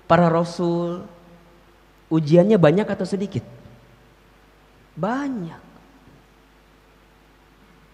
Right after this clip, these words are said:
Sejak nabi yang pertama sampai nabi yang terakhir, ujiannya,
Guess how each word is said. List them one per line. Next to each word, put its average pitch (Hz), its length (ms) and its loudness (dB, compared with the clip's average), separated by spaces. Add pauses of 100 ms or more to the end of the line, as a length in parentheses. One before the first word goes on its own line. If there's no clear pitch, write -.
(1300)
Sejak - 560 0
nabi 185 400 4
yang 160 100 4
pertama 208 600 -4
sampai 151 560 -2 (400)
nabi 185 400 2
yang 143 80 -2
terakhir, 180 720 -4
ujiannya, 190 640 4